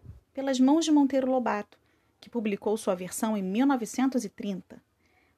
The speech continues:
Com toda a liberdade, Lobato reconta a história a seu modo.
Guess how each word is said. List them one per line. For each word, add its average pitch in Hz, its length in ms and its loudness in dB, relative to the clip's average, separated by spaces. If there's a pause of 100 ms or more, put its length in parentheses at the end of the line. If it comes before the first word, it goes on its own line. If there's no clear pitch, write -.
Com 185 140 -12
toda 226 280 -2
a 214 40 0
liberdade, 202 800 -4 (480)
Lobato 262 340 0
reconta 240 460 -4
a - 20 -8
história 190 640 -8 (340)
a 226 60 -12
seu 190 240 -12
modo. - 340 -12